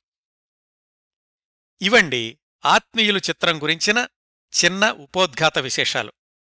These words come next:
ఆత్మీయులు చిత్ర నిర్మాణ విశేషాల్లోకి వెళ్లబోయే ముందు సినిమా కథ సంక్షిప్తంగా తెలుసుకుందాం.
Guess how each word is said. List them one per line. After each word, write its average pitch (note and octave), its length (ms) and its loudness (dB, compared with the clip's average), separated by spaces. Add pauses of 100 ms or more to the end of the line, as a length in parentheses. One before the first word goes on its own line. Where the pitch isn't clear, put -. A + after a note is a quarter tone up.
(800)
ఆత్మీయులు A#3 520 2
చిత్ర A3+ 380 2
నిర్మాణ A3+ 460 2
విశేషాల్లోకి F3 680 0
వెళ్లబోయే D3+ 380 0
ముందు D#3+ 560 -6 (400)
సినిమా A#3 400 0
కథ F#3 300 0
సంక్షిప్తంగా F3+ 680 -2
తెలుసుకుందాం. A#2+ 540 -6